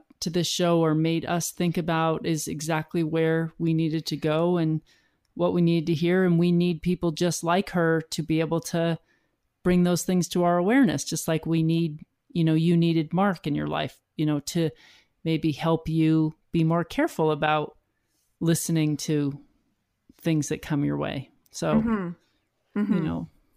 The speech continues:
Speaker 1: it's all perfect. And I truly believe that we all have our own truth.
Speaker 2: Yeah. I, I, I believe that too. I believe we all have our own truth,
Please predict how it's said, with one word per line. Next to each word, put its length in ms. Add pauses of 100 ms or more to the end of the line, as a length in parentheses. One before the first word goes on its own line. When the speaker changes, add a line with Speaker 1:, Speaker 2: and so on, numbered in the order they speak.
(600)
Speaker 1:
it's 100
all 140
perfect. 480
And 100
I 80
truly 400
believe 380 (380)
that 220 (440)
we 180
all 200
have 200
our 160
own 240 (540)
truth. 340 (840)
Speaker 2:
Yeah. 360 (880)
I, 180
I, 360
I 40
believe 260
that 160
too. 180
I 100
believe 380
we 120
all 200
have 220
our 160
own 180
truth, 640